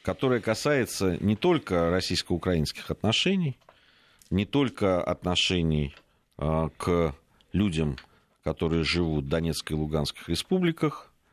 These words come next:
но и вообще, я думаю, что это новость для постсоветского пространства, а может и не только для постсоветского пространства, э, конечно, была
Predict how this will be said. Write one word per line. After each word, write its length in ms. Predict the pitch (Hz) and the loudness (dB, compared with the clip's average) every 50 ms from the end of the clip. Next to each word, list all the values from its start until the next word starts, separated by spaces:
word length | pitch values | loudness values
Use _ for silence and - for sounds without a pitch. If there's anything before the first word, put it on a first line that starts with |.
| _ _ _ _ _ _ _ _ - | _ _ _ _ _ _ _ _ -2
но 240 | - 101 143 214 220 | 2 2 4 4 4
и 80 | 190 127 | 4 2
вообще, 540 | 120 147 - - - - 87 78 73 69 69 - | 2 0 0 -2 -4 -4 -4 -4 -6 -8 -8 -4
я 180 | 78 85 87 | -2 0 0
думаю, 340 | 82 95 95 90 87 85 80 | 2 2 4 4 4 4 2
что 180 | - - - 85 | 0 0 -2 -2
это 160 | - - 87 | -2 -2 0
новость 460 | 98 135 165 185 160 110 82 82 87 | 0 2 2 2 2 2 0 -2 -2
для 320 | 85 87 90 87 87 87 | 0 0 2 2 2 2
постсоветского 720 | 82 - 104 95 - - 92 90 92 87 - - 87 82 76 | 0 0 -2 -2 -2 0 0 2 0 0 0 -2 -4 -6 -4
пространства, 720 | - 90 87 - - - 127 156 170 - - - - - | -2 -2 -4 -2 -2 -2 -2 -2 -2 -2 -4 -8 -8 -4
а 140 | - 120 151 | -4 -2 -2
может 320 | 214 240 202 196 165 - | -2 -2 -4 -6 -4 -2
и 20 | 147 | 0
не 140 | 151 147 143 | 0 0 0
только 340 | - 110 87 71 - - | 2 2 0 0 0 -4
для 160 | 69 67 73 - | -4 -4 -4 -4
постсоветского 600 | - 78 73 - - 82 78 73 - - - 90 | -4 -4 -4 -2 0 0 0 0 -2 -2 -4 -4
пространства, 640 | - - 110 123 - - 175 190 196 - - - - - - - - - - - - - - - - _ _ _ - - _ _ - | -2 -2 -2 -2 -2 0 0 0 0 0 -2 -6 -8 -8 -10 -20 -20 -20 -20 -20 -20 -20 -20 -20 -20 _ _ _ -20 -20 _ _ -4
э, 380 | - 92 92 95 95 95 95 92 - | -2 0 0 2 2 0 0 0 -2
конечно, 420 | 113 113 127 156 151 - - 101 | -2 -2 -2 -2 -2 -4 -4 -2
была 360 | 90 113 123 143 143 127 - | 0 2 2 2 2 0 -2